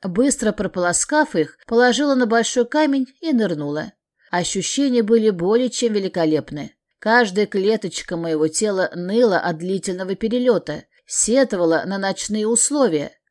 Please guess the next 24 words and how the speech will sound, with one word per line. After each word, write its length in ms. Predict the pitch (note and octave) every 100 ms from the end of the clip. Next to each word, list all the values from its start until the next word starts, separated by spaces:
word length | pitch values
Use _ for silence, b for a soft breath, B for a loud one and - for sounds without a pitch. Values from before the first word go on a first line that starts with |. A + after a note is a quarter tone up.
| _ -
Но 120 | F3+
если 380 | F#3 G3 F#3 F#3+
бы 240 | F3 F3+ -
я 240 | F3 F#3
вовремя 540 | F3+ G3 E3 D#3 D#3 -
не 160 | F3+
включила 540 | F3+ G3+ F#3+ - F#3 G3
гордость 600 | G3 B3 D#3+ C#3+ - -
и 100 | -
предпочла 720 | G#3+ G#3+ - A3+ A3+ - G#3 -
холодный 640 | - G#3 G3+ F3+ D#3+ F3+
пол 320 | - F#3 F3 -
пещеры 560 | - G3 - G3 E3 D#3+
вместо 440 | F3 F3 - F#3 -
поджарого 640 | G3+ E3 F#3 F3+ D#3+ E3
тела 300 | E3 E3 D#3+
похитителя, 760 | F3 E3 G#3 D4+ D#4 D3+ C#3+ b b b
я 200 | - C4+
бы 100 | A#3 B3+
вообще 420 | B3+ - - C#4+
не 100 | A#3+
смогла 460 | - F#3 E3 F3
сейчас 420 | F#3+ E3+ - D3+ D3
двигаться. 640 | C#3+ C#3+ D3 - C3+